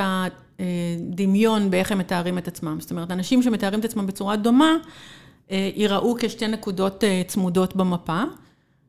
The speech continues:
הצבע של ה-, של נניח שמה שמת-, מת-, אה, אה, שמייצג אותם יהיה הצבע של המחלה שהם מאובחנים. אז זאת אומרת שרואים שאנשים שמצ-, מתארים את עצמם באותה צורה, הם יושבים כזה קרוב אחד לשני,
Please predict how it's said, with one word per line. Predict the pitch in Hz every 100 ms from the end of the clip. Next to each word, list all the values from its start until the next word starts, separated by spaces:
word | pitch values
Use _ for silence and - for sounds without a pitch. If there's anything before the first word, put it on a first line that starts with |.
| -
הצבע | 190 - 320 330 311
של | - 240
ה-, | 208 202 196 196 196 202 202 226 _ _
של | 190
נניח | 202 202 202 202
שמה | 214 208
שמת-, | 196 220 214 - - 190
מת-, | - 202 202
אה, | 196
אה, | 190 196 202 190 190
שמייצג | 190 202 196 196 262
אותם | 269 262 214
יהיה | 196 196
הצבע | 196 196 190
של | 190
המחלה | 175 180 180
שהם | 180
מאובחנים. | 185 170 - 180 175 165 165 - - - -
אז | 180
זאת | -
אומרת | 233 247 247
שרואים | 202 180 247 254
שאנשים | 247 185 226 220
שמצ-, | 208 190 - 175
מתארים | 180 175 180 208
את |
עצמם | 214 214 180
באותה | 170 165 196
צורה, | 180 226 240 262 277 - - - - _
הם | 190 190 180
יושבים | - 185 190 196 196
כזה | 196 175 165 170
קרוב | - 175 185 175 170 -
אחד | - - 170
לשני, | 170 180 170